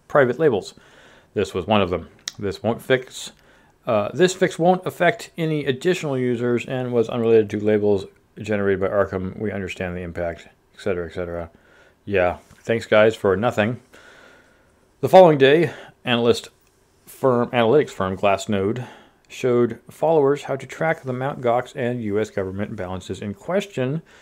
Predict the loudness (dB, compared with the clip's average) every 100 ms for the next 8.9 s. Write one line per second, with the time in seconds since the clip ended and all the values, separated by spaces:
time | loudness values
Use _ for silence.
0 | -20 _ -12 -10 -10 0 2 2 2 0
1 | 0 -6 -6 -6 -8 -8 -10 -10 -14 -16
2 | _ _ _ _ -18 -18 _ _ _ _
3 | _ -20 -4 -2 -2 -4 -8 -8 -6 -4
4 | -2 -2 -4 -8 -8 -10 -12 -14 -14 -16
5 | -16 -12 -10 -8 -10 -12 -16 _ 2 4
6 | 6 4 2 2 0 0 0 0 0 2
7 | 0 -6 _ _ _ _ _ _ _ -20
8 | -2 0 2 4 4 6 4 4 2